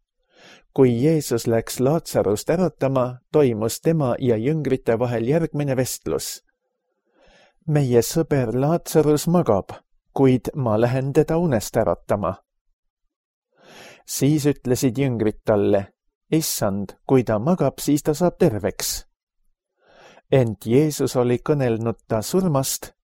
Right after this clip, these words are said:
nemad aga arvasid, et ta kõneleb unne suikumisest. Nüüd siis ütles Jeesus neile täie selgusega: „Laatsarus on surnud.“ Samamoodi ütles Jeesus ka Markuse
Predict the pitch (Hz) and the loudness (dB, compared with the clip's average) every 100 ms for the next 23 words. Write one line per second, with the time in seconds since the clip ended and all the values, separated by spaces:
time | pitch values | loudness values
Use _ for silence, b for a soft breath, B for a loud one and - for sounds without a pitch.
0 | _ - 120 151 170 131 127 113 113 147 | _ -6 -2 0 0 -2 -2 0 0 0
1 | 147 123 - 147 - - 147 - 135 151 | 0 0 0 -4 -4 -4 -2 0 0 0
2 | 151 147 156 - - 156 107 98 123 104 | 0 0 0 0 0 0 0 -2 0 0
3 | - 110 107 - 92 - - _ _ _ | -2 -4 -4 -2 -4 -6 -12 _ _ _
4 | _ _ _ _ _ B B B B B | _ _ _ _ _ B B B B B
5 | 117 151 175 - 135 123 143 - 113 107 | 0 2 2 0 -2 0 -2 -2 -2 0
6 | 131 151 143 127 - 117 110 104 - 170 | 0 0 0 -4 -2 -2 0 0 0 0
7 | 160 139 147 104 101 104 110 104 92 - | 0 0 2 0 -2 -4 -4 -4 -6 -8
8 | _ _ 117 120 147 165 - 127 127 127 | _ _ -2 2 2 0 -2 -2 -2 -2
9 | 123 120 175 113 92 - - _ _ _ | -4 2 2 0 -6 -12 -18 _ _ _
10 | _ _ _ _ _ _ b b b b | _ _ _ _ _ _ b b b b
11 | b - - 160 175 139 135 131 127 120 | b -10 -2 0 0 0 0 0 -2 -2
12 | 151 - 123 120 151 160 135 139 131 - | -2 -2 -4 0 2 2 0 0 -2 -2
13 | 131 113 143 170 - 131 - | -2 0 -2 -4 -2 -2 2